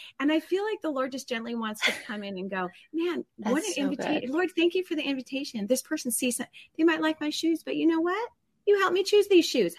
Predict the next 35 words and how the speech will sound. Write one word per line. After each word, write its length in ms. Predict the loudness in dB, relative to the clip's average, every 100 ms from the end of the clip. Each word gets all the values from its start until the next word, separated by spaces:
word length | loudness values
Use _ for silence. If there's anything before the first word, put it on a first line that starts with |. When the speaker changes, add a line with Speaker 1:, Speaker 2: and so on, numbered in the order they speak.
| 4
Speaker 1:
Hallelujah." 560 | 6 6 4 6 6 4 -4 -12 -2 6
And 440 | 10 10 10 6 4 -10
Speaker 2:
<laughs> 140 | 2
Speaker 1:
all 240 | 6 6 6
of 60 |
a 80 | 2
sudden 440 | 4 4 4 4
you're 160 | 4 2
moving 420 | 2 0 0 0
in 100 | 0
a 60 | -4
completely 480 | -4 -6 -6 -4 -2
different 440 | -2 -2 -4 -6
direction 640 | -4 0 0 -2 -4 -4 2
Speaker 2:
That 120 | 2
Speaker 1:
than 80 | 2
Speaker 2:
is 40 |
Speaker 1:
what 120 | 0 -2
the 60 |
Speaker 2:
so 60 | 0
Speaker 1:
enemy 220 | 2 2 4
thought 260 | 4 4
Speaker 2:
good. 20 |
Speaker 1:
he 60 | 2
was 140 | -4 -2
gonna, 220 | -2 -2
like, 220 | -4 -6
sideswipe 680 | -2 0 0 -2 -4 -4 -4
you. 180 | -4
And 120 | -2 -4
you're 100 | -4
like, 200 | -4 -8 -6
"This 580 | -4 -2 -2 0 0 -2
Speaker 2:
Mm. 60 | -2
Speaker 1:
person 320 | -2 -2 -4